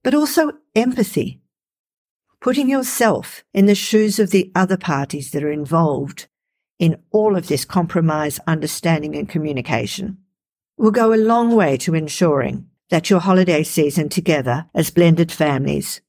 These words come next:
is successful. But having said that, I also want to say that the parents need to give themselves some love,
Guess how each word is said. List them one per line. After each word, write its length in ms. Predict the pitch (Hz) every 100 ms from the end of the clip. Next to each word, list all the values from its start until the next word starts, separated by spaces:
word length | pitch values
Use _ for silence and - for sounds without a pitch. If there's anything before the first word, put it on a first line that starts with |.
| -
is 160 | 190
successful. 800 | - 180 - 139 - - 127 127 _ _ _ _ _ _ _ _ _ _ _ -
But 120 | 247
having 340 | 320 370 359
said 260 | - 220 208
that, 380 | 175 143 - - _ _ -
I 100 | 285
also 340 | 381 480 -
want 220 | 185 143
to 100 | -
say 460 | - - 117 175 190 _ _ _ _ -
that 160 | 277
the 80 | 269
parents 480 | - 254 262 247 -
need 320 | 196 175 170
to 100 | -
give 200 | 180 160
themselves 460 | 151 143 - 131 -
some 260 | - 117
love, 400 | 95 95 - -